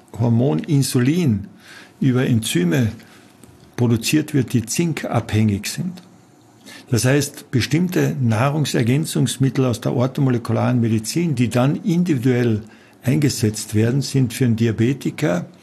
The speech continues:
und für den, der es nicht werden will, beim sogenannten Insulinresistenten, die erste Maßnahme in der Therapie und nicht die oralen Antidiabetika. Das heißt, immer zuerst die Unterstützung des Stoffwechsels,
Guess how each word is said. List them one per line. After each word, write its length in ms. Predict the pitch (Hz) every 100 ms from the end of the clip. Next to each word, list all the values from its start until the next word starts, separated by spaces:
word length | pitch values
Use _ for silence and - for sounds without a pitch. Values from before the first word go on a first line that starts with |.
| - - - -
und 140 | 139 117
für 120 | 127
den, 300 | 117 127 139
der 120 | 123
es 140 | 113 131
nicht 260 | 113 -
werden 340 | 107 110 135 135
will, 140 | 156
beim 360 | - 120 113 110
sogenannten 840 | - 127 120 117 113 - 113 -
Insulinresistenten, 1500 | - 113 123 110 131 156 127 113 127 110 - 120 147 - 170 196 - - - - - - - - - - -
die 220 | - 311 247
erste 600 | 143 190 - - 127 101 - - -
Maßnahme 720 | - 110 113 123 - 135 123
in 80 | 120
der 180 | 113 110
Therapie 600 | - 107 107 110 123 165
und 260 | 151 117 98
nicht 440 | 120 156 - -
die 100 | -
oralen 480 | 143 127 127 127 139
Antidiabetika. 1000 | 127 113 117 120 113 123 120 110 - - - -
Das 120 | 220
heißt, 220 | 120 214
immer 260 | 233 175 156
zuerst 760 | - - 156 131 120 - - - _ -
die 60 | 139
Unterstützung 1000 | 139 - 117 - - 165 - - 139
des 140 | 110 107
Stoffwechsels, 840 | - 131 - 160 - 180 214 -